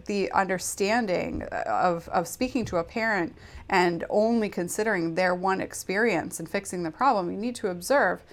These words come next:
that if you're stuck in the meltdown cycle, the experience of the advice giver that you are following needs to be pervasive, you know, needs to be thorough. This is a pervasive problem.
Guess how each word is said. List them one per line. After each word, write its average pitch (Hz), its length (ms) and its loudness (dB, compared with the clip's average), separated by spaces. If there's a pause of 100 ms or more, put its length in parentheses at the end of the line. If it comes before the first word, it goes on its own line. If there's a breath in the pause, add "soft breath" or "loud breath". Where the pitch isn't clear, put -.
(260 loud breath)
that 208 100 0
if 233 80 0
you're 269 120 0
stuck 254 280 2
in 220 100 0
the 196 80 0
meltdown 185 640 0 (560)
cycle, 240 640 4 (760 loud breath)
the 220 380 0
experience 202 920 0
of 180 500 2
the 202 140 2
advice 196 460 2
giver 180 260 0
that 170 180 0
you 180 80 -2
are 170 140 2
following 180 640 4 (320 loud breath)
needs 247 520 0
to 240 80 2
be 185 440 -2 (100)
pervasive, 190 680 0 (120)
you 196 160 -2
know, 185 40 -2
needs 208 280 -4
to 247 80 -2
be 220 100 -2
thorough. - 580 2 (160)
This 190 220 -6
is 233 80 -2
a 233 60 2
pervasive 185 640 -2
problem. - 480 2